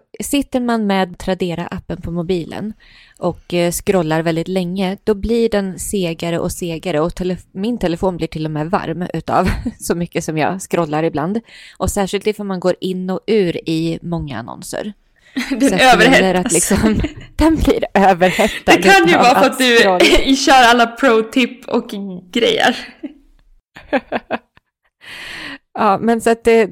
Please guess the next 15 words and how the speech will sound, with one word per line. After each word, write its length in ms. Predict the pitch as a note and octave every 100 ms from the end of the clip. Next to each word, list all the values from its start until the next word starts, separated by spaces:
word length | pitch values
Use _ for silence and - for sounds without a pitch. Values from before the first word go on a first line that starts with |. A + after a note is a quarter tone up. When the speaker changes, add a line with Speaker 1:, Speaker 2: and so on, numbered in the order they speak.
| - A3+
Speaker 1:
det 200 | G3 G#3+
smidigaste 580 | A3 A3+ G#3 G3 G3 G3
sättet, 340 | F#3+ - F#3
det 140 | F#3 -
är 320 | F3 E3+ E3+ -
att 260 | E3+ E3 -
försöka 400 | - E3+ D#3+ E3+
minimera 760 | E3+ E3+ F3 F3+ E3+ E3 E3
att 220 | - D#3 -
gå 80 |
in 160 | D#3+ D#3
och 80 | D#3
ut 260 | E3 D#3 -
ur 160 | C#3+
annonser, 640 | D3 D3+ D3+ D#3 - A#2+